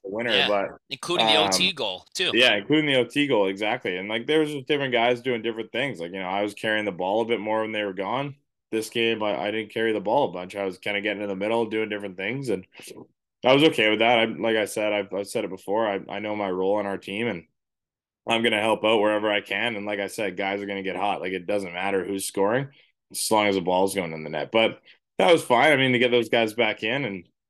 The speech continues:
Speaker 1: get everyone's, you know, kinda get the ball rolling again and,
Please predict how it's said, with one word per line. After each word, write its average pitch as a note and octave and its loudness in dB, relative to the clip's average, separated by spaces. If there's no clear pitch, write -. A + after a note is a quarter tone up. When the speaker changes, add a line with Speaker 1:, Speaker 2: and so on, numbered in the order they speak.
Speaker 1:
get A2+ 2
everyone's, A2+ -4
you A#2 -2
know, G#2+ -2
kinda C3 2
get A#2+ 4
the A2+ 2
ball G#2+ 4
rolling A#2+ 4
again A2+ -2
and, G2 -10